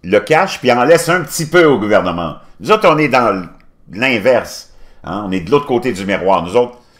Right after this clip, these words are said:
le gouvernement, il a accès à tout notre argent, hein, le simple travailleur, il nous enlève tout ce qu'il veut, puis il nous en laisse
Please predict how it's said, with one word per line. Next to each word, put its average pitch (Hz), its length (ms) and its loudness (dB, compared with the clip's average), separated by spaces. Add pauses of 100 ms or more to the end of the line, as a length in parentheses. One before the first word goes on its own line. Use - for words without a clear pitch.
le 92 120 0
gouvernement, 110 360 2
il 107 100 0
a 95 60 6
accès 95 240 -2
à 110 100 2
tout 240 220 2 (100)
notre 208 180 -2
argent, 180 460 -2
hein, 160 80 -8
le 123 140 -6
simple 127 340 -6
travailleur, 113 520 -4 (600)
il 120 140 -2
nous 120 160 -2
enlève 135 380 2
tout 294 120 -6
ce - 120 -8
qu'il 277 140 -2
veut, 214 440 -4 (260)
puis 139 120 -4
il 131 40 -8
nous 131 160 -6
en 131 160 -2
laisse - 540 -6